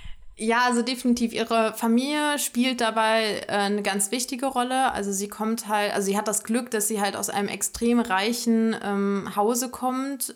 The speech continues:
ähm, und dass ihre beiden Eltern, also ihre Stiefmutter und ihr Vater, ähm, sehr liberal sind und, ähm,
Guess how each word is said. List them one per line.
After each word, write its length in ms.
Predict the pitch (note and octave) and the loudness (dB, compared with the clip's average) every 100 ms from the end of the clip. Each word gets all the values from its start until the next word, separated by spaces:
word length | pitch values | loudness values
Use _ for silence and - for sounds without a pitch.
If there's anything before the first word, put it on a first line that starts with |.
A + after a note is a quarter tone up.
| - | -6
ähm, 400 | G#3+ G#3+ G#3+ G#3 | -4 -2 -2 -4
und 420 | - A#3 C#4 C#4+ B3 | 0 2 0 -4 -2
dass 240 | A#3 A#3+ | -2 -2
ihre 240 | A#3 G#3+ G#3 | -6 -6 -4
beiden 400 | G3+ G#3+ A#3+ A#3+ | -2 0 -2 -2
Eltern, 580 | G#3+ A3+ A#3 A3 A#3 A3+ | -2 -2 -2 -2 -2 -2
also 180 | G3 | -6
ihre 180 | G3 F#3+ | -8 -8
Stiefmutter 680 | - A3 A#3 A#3+ A3+ A3+ G#3+ | -6 -4 -4 -2 -4 -4 -8
und 160 | G#3+ G#3 | -6 -8
ihr 120 | G3+ | -10
Vater, 520 | - G3+ A#3 B3+ B3+ B3+ - - - - | -6 -6 -4 -6 -6 -10 -20 -20 -18 -6
ähm, 280 | G#3+ G#3+ - - | -2 -2 -6 -6
sehr 360 | G3+ G#3+ B3 | -2 2 4
liberal 800 | A#3+ A#3+ A3+ G3 F#3 F#3+ G3+ G3 | 4 2 2 0 2 2 2 0
sind 300 | F#3+ F#3 F#3 | -2 -6 -6
und, 400 | - G3 G3 F#3+ - | -6 -4 -4 -6 -6
ähm, 540 | G3 G3 G3 - - | -6 -6 -6 -10 -12